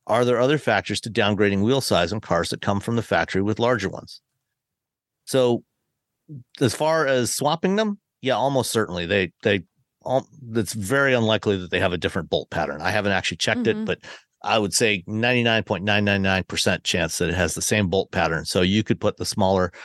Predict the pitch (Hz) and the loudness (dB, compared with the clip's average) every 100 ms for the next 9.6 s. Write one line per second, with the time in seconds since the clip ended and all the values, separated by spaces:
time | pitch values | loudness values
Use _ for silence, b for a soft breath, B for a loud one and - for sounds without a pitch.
0 | B - 127 110 107 - 107 90 - 92 | B -6 -2 0 0 2 0 0 -2 0
1 | 90 80 - 95 87 92 80 85 85 80 | 0 -2 -2 0 0 -2 -2 0 0 0
2 | 78 - B - 107 104 98 90 87 85 | -2 -6 B -6 -2 2 2 2 2 2
3 | - 90 78 64 - - _ _ - 190 | 0 -2 -2 -4 -6 -14 _ _ -14 -12
4 | 165 156 - _ _ _ _ _ 107 101 | -10 -14 -18 _ _ _ _ _ 0 2
5 | 95 92 92 - _ _ _ - _ 127 | 4 2 -2 -8 _ _ _ -20 _ -2
6 | 120 - 139 151 151 139 127 123 117 - | 0 0 2 2 2 2 2 2 0 0
7 | 120 110 107 101 98 107 98 98 95 - | 0 2 2 -2 -2 0 2 2 -2 -4
8 | 120 - 131 127 120 107 104 107 104 98 | -4 0 0 2 2 4 4 2 2 0
9 | - 95 113 113 156 | -4 -2 0 2 0